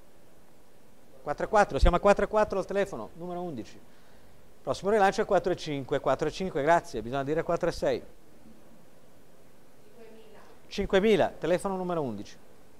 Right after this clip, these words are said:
Prossimo rilancio è cinquemiladue. Siamo a ci-, cinquemiladue, ci sono. Bisogna dire cinquemilaquattro. Cinque e quattro, grazie. Bisogna dire cinque e sei.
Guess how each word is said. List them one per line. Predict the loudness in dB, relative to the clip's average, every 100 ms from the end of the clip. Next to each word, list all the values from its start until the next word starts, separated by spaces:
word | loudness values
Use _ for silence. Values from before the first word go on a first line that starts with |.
| -16 -16 -16 -16 -16 -16 -16 -16 -16 -16 -16 -16 -16 -16 -6
Prossimo | -4 0
rilancio | 6 6 4
è |
cinquemiladue. | 0 -2 0 2 2 0 -6 -8 -14 -16 -16 -16 -16 -16 -16
Siamo | -6 0 2
a | 0
ci-, | -2 -6 -8
cinquemiladue, | -6 0 4 6 8 8 6 0 -4
ci | -10
sono. | -8 -8 -8 -10 -14 -16 -16 -16 -16 -16 -16 -16 -16 -16 -16 -16 -16 -16 -16 -16 -16 -12
Bisogna | 0 4 6 6 4
dire | 6 6 4
cinquemilaquattro. | 2 -2 0 0 4 2 2 -2 -2 -2 -2 -14 -14 -14 -14 -14 -14 -14 -14 -16 -8
Cinque | -6 0
e | 2
quattro, | 4 2 0
grazie. | 0 0 -2 -10 -12 -14
Bisogna | -8 -4 -2
dire | -2 -2
cinque | -4 -6 -4 -6 -4
e | -6 -6 -8 -16
sei. | -16 -4 -2